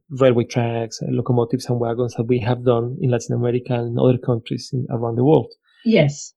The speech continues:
Speaker 1: But, uh, we realized that actually no one was going to buy that because the railways were not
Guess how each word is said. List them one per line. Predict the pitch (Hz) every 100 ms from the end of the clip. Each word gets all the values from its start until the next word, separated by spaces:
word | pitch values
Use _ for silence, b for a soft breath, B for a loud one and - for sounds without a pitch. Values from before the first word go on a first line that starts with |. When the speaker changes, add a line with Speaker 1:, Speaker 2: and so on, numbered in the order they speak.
| _
Speaker 1:
But, | 160 147 120 139 -
uh, | 127 123 - b b -
we | 131
realized | 131 131 127
that | 127
actually | 120 113 123 120
no | 120
one | 120 120 123
was | 143
going | 117 120
to | 113
buy | 117 123 120 123 135
that | 127 120 107 _ _
because | 135 - 127 117
the | 123 127
railways | 127 131 123 -
were | - 117
not | 117 110